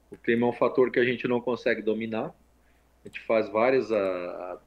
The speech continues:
a, várias, a, atitudes, né, a gente toma durante o cultivo, né,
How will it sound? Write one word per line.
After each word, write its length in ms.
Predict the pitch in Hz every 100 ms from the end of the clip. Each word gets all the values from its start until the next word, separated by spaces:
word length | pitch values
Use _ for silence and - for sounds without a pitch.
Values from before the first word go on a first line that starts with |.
| -
a, 460 | 92 90 85 82 80 - _ _ _ _ _ _ _ _ _ _ _ _ -
várias, 380 | 110 117 104
a, 280 | 104 90 85 -
atitudes, 580 | 92 - - 139 156 110
né, 120 | 113
a 60 | 113
gente 220 | 107 -
toma 220 | 117 113
durante 340 | 107 104 104 110
o 100 | -
cultivo, 460 | 98 - 151 156
né, 160 | 131